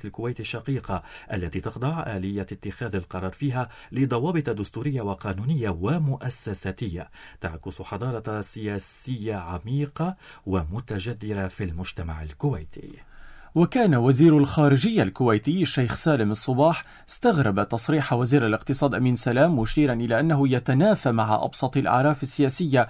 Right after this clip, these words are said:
Speaker 2: ويعكس فهماً قاصراً لطبيعة اتخاذ القرارات في الكو-، في الكويت المبنية على الأسس الدستورية والمؤسساتية، ومنها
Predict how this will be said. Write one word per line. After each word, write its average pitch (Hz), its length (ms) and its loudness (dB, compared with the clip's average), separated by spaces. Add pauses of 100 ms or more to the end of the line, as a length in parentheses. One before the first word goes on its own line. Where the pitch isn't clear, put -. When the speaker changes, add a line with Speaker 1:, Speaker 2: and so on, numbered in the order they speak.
(300)
Speaker 2:
ويعكس 160 500 6
فهماً 139 460 4 (100)
قاصراً 165 540 4 (260)
لطبيعة 120 460 4
اتخاذ 143 540 2
القرارات 123 580 2
في 113 140 -4
الكو-، 123 340 -2 (120)
في - 140 -6
الكويت 139 560 0 (360)
المبنية 120 440 6
على 117 200 4
الأسس 139 400 0
الدستورية 135 580 4
والمؤسساتية، 135 1200 2
ومنها 135 500 4